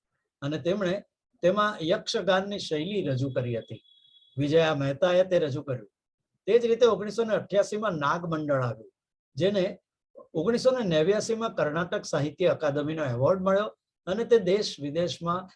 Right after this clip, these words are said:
even સુરતમાં પણ રજૂ થયું. ગિરીશ કર્નાડે ઓગણીસો ને સિત્તેરની કન્નડ ફિલ્મ સમસ્કારથી ફિલ્મ લેખન અને અભિનયની શરૂઆત કરી. એ ફિલ્મને પ્રેસિડેન્ટ ગોલ્ડ મેડલ લોટસ એવોર્ડ મળ્યો.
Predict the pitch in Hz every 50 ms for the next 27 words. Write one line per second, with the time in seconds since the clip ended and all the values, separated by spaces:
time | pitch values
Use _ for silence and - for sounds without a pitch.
0 | _ _ _ - 214 233 254 240 - - - - 208 226 233 233 - - 196 180
1 | 170 170 170 - 156 147 143 135 127 139 139 123 139 131 - - - 101 98 -
2 | _ _ _ _ _ _ _ _ _ _ _ _ 127 143 151 165 123 - - 127
3 | 120 120 135 170 180 151 147 165 - - _ _ _ _ _ - 151 160 214 226
4 | - 233 233 233 - - 185 175 180 - - 220 226 226 233 - - 185 175 196
5 | 208 214 214 208 - - 190 196 202 208 - _ _ _ _ _ _ _ - -
6 | 165 160 202 214 - - - - 185 180 180 185 185 226 208 - - 165 165 180
7 | 185 202 202 151 143 151 151 - 170 208 226 220 185 170 170 151 127 123 143 151
8 | 175 185 196 208 - - 139 127 123 131 143 143 135 - _ - 123 123 98 -
9 | _ _ _ _ _ _ _ _ _ - 147 135 123 185 214 214 196 175 190 190
10 | - _ _ _ _ _ _ 156 156 127 180 175 190 196 185 147 127 147 165 180
11 | 160 147 143 139 - - 151 135 - 190 190 185 165 - - - _ - 143 139
12 | 135 156 156 143 127 117 - - _ - 120 127 123 110 - -